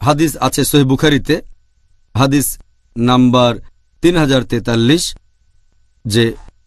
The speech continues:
সাহাবীগণ উঠে দাঁড়িয়েছেন নবী মুহাম্মদ সাল্লাল্লাহু আলাইহি সাল্লামের নির্দেশে, যখন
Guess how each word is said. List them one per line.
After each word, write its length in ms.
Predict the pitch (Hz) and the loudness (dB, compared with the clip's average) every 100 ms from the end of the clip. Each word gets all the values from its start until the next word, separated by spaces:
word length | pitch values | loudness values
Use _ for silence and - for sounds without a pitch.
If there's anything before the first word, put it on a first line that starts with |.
| _ _ _ _ | _ _ _ _
সাহাবীগণ 640 | - 165 170 226 269 254 233 | -2 0 0 0 -2 0 0
উঠে 200 | 175 180 | 0 0
দাঁড়িয়েছেন 520 | 170 175 180 - 170 | 2 2 2 0 0
নবী 260 | 147 147 185 | 0 0 -2
মুহাম্মদ 400 | 214 170 165 139 | -2 0 -2 -2
সাল্লাল্লাহু 420 | - 143 139 131 | -2 0 2 2
আলাইহি 140 | 131 | 0
সাল্লামের 380 | 131 123 123 117 | 0 0 0 0
নির্দেশে, 600 | 113 113 107 147 170 170 - | 0 0 0 2 2 -2 -2
যখন 500 | 120 151 165 180 | -2 0 0 -2